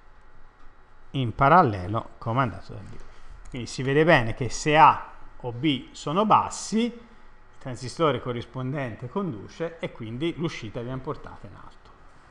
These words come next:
Va bene? Eh, chi-, chiaramente, perché la cosa funzioni bene, come vi dicevo, è importante il funzionamento complementare. Cioè è importante che,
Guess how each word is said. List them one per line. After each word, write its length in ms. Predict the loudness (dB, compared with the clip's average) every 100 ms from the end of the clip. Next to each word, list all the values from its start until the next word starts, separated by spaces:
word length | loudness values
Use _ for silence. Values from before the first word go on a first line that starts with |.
| -20 -20 -20 -20 -18 -18 -20 -20 -16
Va 120 | -8
bene? 320 | -6 -6 -8 -14 -20 -20 -20 -20 -20 -18 -18 -16 -12
Eh, 140 | -12
chi-, 180 | -10 -10
chiaramente, 400 | -4 -2 -2 -4
perché 320 | -8 -8 -4
la 120 | -2 0
cosa 240 | -2 -6
funzioni 500 | -8 -10 -8 -10 -8
bene, 420 | -4 -2 -2 -4 -8 -14 -8 -6 -6 -10 8 10 12 12 12
come 360 | 12 12 4 0
vi 420 | -2 -2 -2 -4
dicevo, 640 | -6 -4 -2 0 0 -2 -4
è 60 |
importante 1200 | -4 -4 -2 -2 2 4 4 0 -2 -2 -4 -12 -18 -16 -16 -16 -20 -20 -16
il 580 | -8 -6 -4 0 0 0
funzionamento 1080 | -4 -8 -6 -4 -4 -4 -6 -8 -6 -4 -4
complementare. 1080 | -4 -10 -10 -10 -10 -12 -14 -14 -12 -12 -12 -16 -20 -20 -20 -20 -20 -20 -20 -20 -20 -20 -20 -20 -20 -20 -20 -20 -20 -20 -20 _ -20
Cioè 180 | -18 -14
è 80 | -14
importante 720 | -6 -6 -6 -8 -8 -10 -10
che, 420 | -6 -6 -8